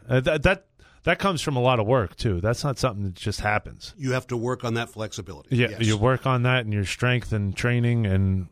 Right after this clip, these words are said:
Speaker 1: and, uh, and the skating ability. You know, all these guys now, but, uh, Ryan Ellis is, is very subtle.
Speaker 2: Yeah.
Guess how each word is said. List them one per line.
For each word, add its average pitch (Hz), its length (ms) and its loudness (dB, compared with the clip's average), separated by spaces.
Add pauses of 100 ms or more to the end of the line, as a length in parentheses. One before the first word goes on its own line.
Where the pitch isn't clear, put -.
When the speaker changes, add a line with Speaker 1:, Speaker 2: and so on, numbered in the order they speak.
(140)
Speaker 1:
and, 92 320 0
uh, 92 260 0
and 98 160 2
the 95 60 4
skating 113 380 2
ability. 92 500 2 (200)
You 135 140 -2
know, 85 140 2
all 110 180 2
these 95 200 -4
guys 85 280 -2
now, 92 240 2
but, 82 220 -4 (500)
uh, 90 220 -2
Ryan 104 300 2
Ellis 101 340 2
is, 90 160 -4
is 98 240 -4
very 101 280 2
subtle. 90 460 0 (400)
Speaker 2:
Yeah. 107 200 -8